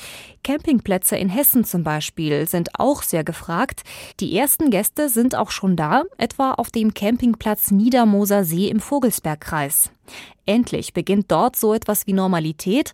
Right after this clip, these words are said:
Über Monate hinweg war es ja dort wie ausgestorben. Und jetzt freuen sich viele auf die Campingssaison.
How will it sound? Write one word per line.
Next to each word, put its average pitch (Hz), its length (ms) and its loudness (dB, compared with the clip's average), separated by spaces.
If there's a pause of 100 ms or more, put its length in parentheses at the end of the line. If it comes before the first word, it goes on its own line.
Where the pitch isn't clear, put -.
(420)
Über 165 220 0
Monate 208 460 4
hinweg 196 440 2
war 202 180 2
es 208 100 0
ja 220 100 -2
dort 196 220 -2
wie - 160 -4
ausgestorben. 170 880 -2 (240)
Und 180 180 -2
jetzt 185 460 0
freuen 208 400 2
sich 196 220 -2
viele 180 340 0
auf 170 120 -4
die 240 140 -8
Campingssaison. 156 760 -2